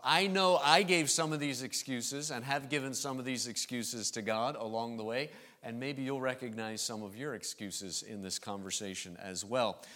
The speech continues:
Look with me at verse ten again. "Come now, therefore, and I will send thee unto Pharaoh,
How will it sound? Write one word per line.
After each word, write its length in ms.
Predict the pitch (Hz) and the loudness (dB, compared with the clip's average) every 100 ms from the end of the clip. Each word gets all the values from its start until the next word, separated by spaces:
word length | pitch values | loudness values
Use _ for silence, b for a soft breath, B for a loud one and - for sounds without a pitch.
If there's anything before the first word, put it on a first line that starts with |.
| B | B
Look 180 | 156 156 | -2 0
with 180 | 147 151 | 0 2
me 260 | 147 147 | 2 2
at 240 | 135 127 117 | 0 -2 0
verse 340 | 135 131 - | 0 2 2
ten 420 | 139 143 127 113 117 | 0 -2 0 -2 -2
again. 460 | 120 135 127 95 B B B _ | 0 2 2 -2 B B B _
"Come 500 | - 175 202 202 196 - | 2 6 6 6 -2 -4
now, 420 | 147 160 165 165 | 2 4 6 6
therefore, 600 | 143 151 160 156 156 135 110 | 4 4 4 4 4 6 6
and 160 | 123 | 6
I 120 | 139 143 | 4 4
will 180 | 127 | 2
send 400 | 120 - 170 190 | 2 2 2 2
thee 140 | 180 170 | 0 0
unto 200 | 165 160 | -2 -4
Pharaoh, 460 | - 147 117 95 | 2 4 6 4